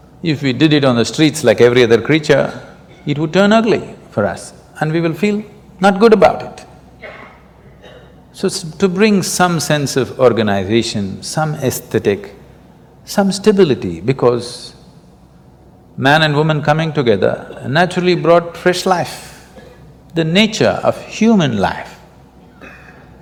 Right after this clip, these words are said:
the nature of human offspring is such that because of the possibilities that a human being carries,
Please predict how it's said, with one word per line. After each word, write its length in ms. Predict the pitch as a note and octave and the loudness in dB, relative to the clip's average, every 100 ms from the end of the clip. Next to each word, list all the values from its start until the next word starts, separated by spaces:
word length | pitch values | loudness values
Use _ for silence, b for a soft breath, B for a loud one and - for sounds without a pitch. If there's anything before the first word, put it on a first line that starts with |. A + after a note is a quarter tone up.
| - | -6
the 80 | |
nature 440 | A2+ C#3 D#3 F3 E3+ | 0 0 2 4 4
of 160 | C#3 | 2
human 540 | - - D3+ E3+ F3 E3+ - | -2 -4 0 2 2 0 2
offspring 640 | C#3+ - - C#3 A2 F2 C#3 | 2 2 -6 -2 -2 -2 -2
is 120 | C3 | -2
such 600 | - A#2+ G2+ - - - - - - - - - - - - - - | 0 0 0 -2 -12 -14 -20 -20 -20 -20 -20 -20 -20 -20 -20 -20 -8
that 720 | C3 B2 A#2+ - - - - - - - - | 2 4 4 -2 -12 -18 -20 -20 -20 -18 -4
because 320 | A2+ C#3+ G#3 | -4 4 4
of 100 | A3 | 4
the 80 | G3+ | 2
possibilities 800 | F#3 D3+ A#2+ A2+ F#3+ A3 A#2+ F#2+ | 2 0 0 2 2 2 0 -4
that 160 | - A2 | -2 0
a 80 | F#2+ | 0
human 320 | A#2+ A#2 G#2 | -2 -4 -4
being 220 | G2+ G2+ | -4 -6
carries, 600 | - G#2+ G#2+ D3 - - | -2 0 0 -4 -10 -18